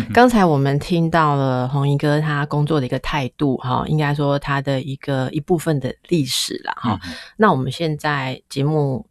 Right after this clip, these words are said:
Speaker 1: 进入中段，我们要谈到未来了哈。
Speaker 2: 嗯。
Speaker 1: 过去、现在、未来，对不对？
Speaker 2: 嗯，嗯。
Speaker 1: 是哈。我要问一个问题，
Speaker 2: <laughs>
Speaker 1: 好不好？
Speaker 2: 哦，好可怕。
Speaker 1: 这个问题有一点敏感。
Speaker 2: 哦。
Speaker 1: 好，其实大家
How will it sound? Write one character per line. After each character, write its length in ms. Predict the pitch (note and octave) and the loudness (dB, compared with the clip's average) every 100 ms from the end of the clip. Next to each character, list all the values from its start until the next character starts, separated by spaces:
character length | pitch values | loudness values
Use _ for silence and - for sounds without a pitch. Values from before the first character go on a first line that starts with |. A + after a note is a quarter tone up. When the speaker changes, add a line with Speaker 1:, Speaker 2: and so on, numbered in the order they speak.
| _ _ _ | _ _ _
Speaker 1:
进 200 | D#3 D3+ | 0 2
入 160 | D3+ C#3+ | 2 0
中 320 | - C3+ C#3 | -2 -2 -2
段， 240 | C#3 C3 | -2 -4
我 60 | A2+ | -6
们 180 | A2 A#2+ | -6 -6
要 160 | C3 | -8
谈 200 | B2 A#2+ | -8 -10
到 160 | B2 C3 | -6 -4
未 140 | C3 | -4
来 260 | D#3+ - - | -6 -10 -16
了 60 | - | -6
哈。 240 | B2 A#2 | 0 0
Speaker 2:
嗯。 140 | G2+ F2+ _ _ | -2 -8 _ _
Speaker 1:
过 120 | D3+ | -6
去、 140 | - C#3 | -6 -6
现 200 | C#3 B2+ | -8 -6
在、 120 | B2+ | -6
未 160 | C3+ B2 | -4 -6
来， 160 | A2+ | -10
对 180 | A2+ A2+ | -10 -12
不 60 | A2+ | -8
对？ 100 | A2 | -4
Speaker 2:
嗯， 140 | G#2 G2 | -4 -4
嗯。 100 | - _ | -12 _
Speaker 1:
是 220 | - C3+ A#2 | -12 -8 -8
哈。 180 | C3+ A#2 - D#3+ | -8 -12 0 4
我 60 | |
要 100 | D#3+ | 6
问 160 | E3 D3 | 6 4
一 60 | |
个 80 | B2+ | 2
问 240 | A#2+ C3 A#2+ | 2 2 0
题， 160 | - | -4
Speaker 2:
<laughs> 20 | |
Speaker 1:
好 140 | - - | -8 -2
不 60 | |
好？ 80 | - | 0
Speaker 2:
哦， 60 | - | 0
好 120 | A2 | 0
可 120 | G#2 F#2 | -2 -6
怕。 160 | G2+ | 0
Speaker 1:
这 100 | F#2 | 4
个 120 | G3+ | 6
问 120 | D#3 D3+ | 6 4
题 60 | |
有 140 | C3 B2+ | 2 0
一 40 | |
点 160 | C3 A#2+ | 0 0
敏 280 | A#2 A#2+ | 2 0
感。 260 | C3 - - | 0 -4 -8
Speaker 2:
哦。 200 | G#2+ F2+ - _ | -10 -10 -12 _
Speaker 1:
好， 300 | - G#2+ A#2 - - - - _ - | -4 -2 -4 -12 -20 -20 -20 _ -2
其 120 | G3+ | 2
实 380 | A3+ A3+ A3+ A3+ _ _ | 6 6 4 0 _ _
大 240 | G3+ | 4
家 60 | G3+ | 4